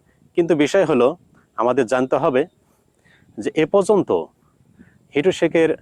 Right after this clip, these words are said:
মেয়ে হিটু শেখের ব্যাপারে কোনো, আহ, নির্দোষীর কোনো তদন্ত বা নির্দোষীর কোনো সার্টিফিকেট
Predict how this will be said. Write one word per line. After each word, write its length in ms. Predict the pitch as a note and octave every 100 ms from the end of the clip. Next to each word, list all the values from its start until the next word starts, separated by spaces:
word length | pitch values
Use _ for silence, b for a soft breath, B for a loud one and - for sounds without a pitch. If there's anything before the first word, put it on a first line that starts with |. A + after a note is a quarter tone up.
| _ _ - -
মেয়ে 500 | G2+ C#3 E3 C#3 B2 - - - _ -
হিটু 200 | B2+ D#3
শেখের 340 | - C3+ C#3+ C3+ _ _ -
ব্যাপারে 300 | A#2 B2+ B2+
কোনো, 320 | B2+ C3 A#2+
আহ, 560 | A2+ - _ _ - A2+
নির্দোষীর 580 | C3 B2+ F3+ - E3
কোনো 280 | C3+ C#3+ C3+
তদন্ত 440 | - C3 D3 D#3 D#3+
বা 200 | D#3 D3
নির্দোষীর 440 | B2+ A#2 C#3+ C#3+
কোনো 340 | C#3 C3+ C3+ - B B
সার্টিফিকেট 640 | - E3+ E3 D3 E3 C#3